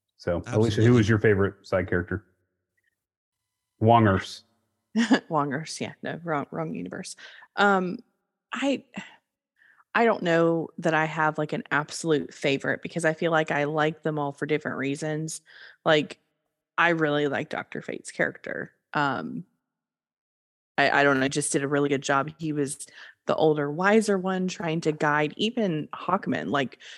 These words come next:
Speaker 3: trying to guide him through, um, to teach them, he, teach him up to the very end. Um, I do have to admit that when I saw Hawkman,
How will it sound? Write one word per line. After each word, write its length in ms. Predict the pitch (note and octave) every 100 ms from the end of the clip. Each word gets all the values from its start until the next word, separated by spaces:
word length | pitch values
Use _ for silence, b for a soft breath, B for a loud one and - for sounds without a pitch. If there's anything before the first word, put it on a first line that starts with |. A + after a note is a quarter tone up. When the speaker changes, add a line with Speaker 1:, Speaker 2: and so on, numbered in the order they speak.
| B
Speaker 3:
trying 340 | - F3 E3+ E3+
to 240 | - D3+
guide 320 | D3 D3+ D3+
him 220 | D#3 D3+
through, 600 | D3 - E3 D#3 C#3+ C#3 - b b -
um, 360 | D3 C3 A#2 - -
to 160 | -
teach 400 | - - F#3 -
them, 260 | E3+ C#3+ C3+
he, 260 | - F#3 D3
teach 280 | - G#3+ -
him 140 | D#3
up 160 | E3+ C#3+
to 100 | -
the 80 | D3
very 360 | C3+ B2 - -
end. 260 | F#2+ - - B B B B
Um, 400 | - D#3 D3 C#3+ - _ _ _ _
I 100 | E3+
do 260 | E3 F#3+ G3+
have 280 | G3+ F#3 -
to 200 | - F3
admit 680 | D#3+ D#3 D3+ D3 D#3 - - D#3+
that 540 | D#3 C#3 C#3 C#3 - _ _ _ _ _ _ -
when 200 | D#3 D#3+
I 160 | D#3 D#3
saw 420 | - F#3+ F3+ E3+
Hawkman, 960 | F3 F3 - E3+ D#3 C#3 C3+ C3 C#3+